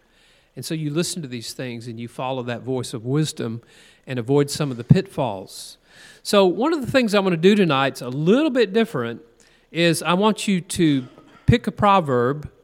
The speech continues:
right? Pick a proverb and let's talk. Let's sit down and talk. So if there's a particular proverb, as you've been reading and studying the middle section,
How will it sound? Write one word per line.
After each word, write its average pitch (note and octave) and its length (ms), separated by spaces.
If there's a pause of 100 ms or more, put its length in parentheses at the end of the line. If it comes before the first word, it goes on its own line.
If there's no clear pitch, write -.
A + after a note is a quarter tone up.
(560)
right? D#3 360 (200)
Pick G#3 180
a G3+ 40
proverb D#3 600
and C#3+ 400
let's D#3+ 260
talk. C#3 380
Let's D3+ 160
sit F#3+ 100
down F3 220
and E3 100
talk. F#3 400
So D#3 380 (260)
if F3 120
there's E3+ 200
a D#3 40
particular G3 420
proverb, E3 800
as D3 180
you've D3+ 80
been C#3+ 160
reading D3+ 340
and B2 80
studying D3+ 400
the A#2+ 60
middle D3 260
section, E3+ 680